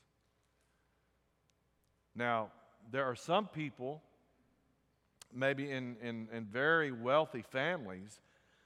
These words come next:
that one of these days, uh, their life could radically change when they are given or they receive an inheritance from a wealthy loved one who passes.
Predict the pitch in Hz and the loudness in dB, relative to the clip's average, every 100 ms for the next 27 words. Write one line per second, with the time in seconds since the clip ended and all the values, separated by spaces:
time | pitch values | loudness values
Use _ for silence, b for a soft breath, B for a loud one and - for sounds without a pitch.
0 | _ 98 113 127 165 180 156 151 120 120 | _ -4 -2 2 4 4 2 -4 -6 0
1 | 143 143 160 98 101 113 - _ _ _ | 4 4 2 -2 -8 -12 -16 _ _ _
2 | _ _ _ _ - 107 101 127 151 127 | _ _ _ _ -6 -4 -2 0 0 4
3 | 127 160 139 117 - - - _ _ _ | 6 6 4 0 -8 -20 -20 _ _ _
4 | _ _ _ _ - - 185 160 135 131 | _ _ _ _ -10 0 2 2 0 -4
5 | 113 120 143 156 147 120 123 113 - 165 | -2 4 6 6 2 -4 -10 -8 -6 -2
6 | 185 117 107 117 120 b b b _ 123 | -2 -4 -6 -8 -12 b b b _ -6
7 | 123 131 131 113 113 101 117 180 113 90 | 0 0 2 0 -2 -4 0 0 -2 -8
8 | 113 120 _ _ _ _ _ _ _ 95 | -10 -14 _ _ _ _ _ _ _ -6
9 | 110 123 127 113 - - 175 175 120 120 | -2 0 -2 -6 -10 -6 -2 -2 -4 -6
10 | 123 - 113 113 101 - 147 190 151 98 | -10 -10 -6 -6 -6 -4 -2 0 -2 -6
11 | 90 80 - - - _ _ _ _ _ | -12 -16 -20 -20 -20 _ _ _ _ _
12 | _ _ _ 117 113 110 123 135 135 123 | _ _ _ -2 -2 2 4 2 2 -2
13 | 123 147 123 107 90 107 - 110 98 85 | 4 4 2 -6 -10 -12 -6 -4 -4 -6
14 | 69 64 | -14 -20